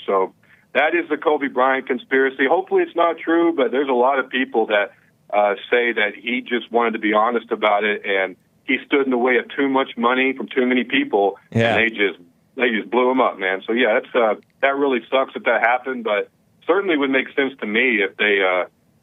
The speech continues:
Speaker 1: you know, the way these people think, they'll kill you for money, man. It's no problem. They'll kill you for, for little stuff, let alone billions of dollars. So.
Speaker 2: Wow.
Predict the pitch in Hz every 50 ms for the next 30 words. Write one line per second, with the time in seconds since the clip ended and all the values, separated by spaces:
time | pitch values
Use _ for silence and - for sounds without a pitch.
0 | _ _ 107 104 101 104 104 113 120 120 113 113 113 113 - 113 110 - 104 92
1 | - 117 123 131 113 - - 110 - - - 120 123 139 120 98 - - 87 87
2 | 101 113 113 98 87 87 87 87 90 110 123 - - 107 98 98 - 123 107 104
3 | 123 151 147 - 127 120 113 110 104 - 92 85 80 - _ _ _ _ - 95
4 | 90 117 151 147 165 - - - 117 101 - 101 120 120 113 110 117 120 117 104
5 | 95 - 117 120 120 110 101 87 90 82 95 104 101 95 87 80 82 - _ _
6 | - 85 85 85 - _ - 117 131 165 208 214 196 165 143 120 101 87 85 82